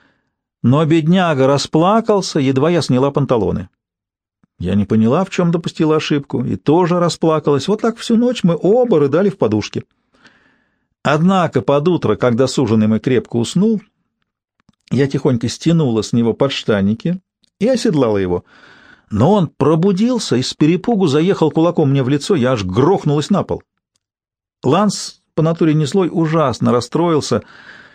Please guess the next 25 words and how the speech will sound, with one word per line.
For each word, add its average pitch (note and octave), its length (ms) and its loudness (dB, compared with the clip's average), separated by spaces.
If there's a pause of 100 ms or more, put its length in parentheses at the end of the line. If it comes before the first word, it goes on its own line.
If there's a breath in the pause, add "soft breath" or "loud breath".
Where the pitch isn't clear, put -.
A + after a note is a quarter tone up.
(380 loud breath)
а B2 200 2
за C3 160 2
завтраком F#3+ 560 0
родня C#3+ 340 0
старалась D3 440 0
не C3+ 100 2
смотреть B2+ 400 0
на B2+ 100 2
мой C3+ 120 0
фингал C3+ 340 0
под F2 160 -6
глазом. F2+ 320 -4 (480)
Решили, A#2+ 360 -2
видимо, A2+ 300 2
что A#2 160 -2
мы B2 140 0
устроили C3 580 -2
дикие B2+ 340 -4
игрища. A#2 560 -2
Какое E2+ 580 -4
там? A#2 360 -4 (1300)
В D3 100 2
общем, G3 340 2
так F3 260 0
мы D3 280 0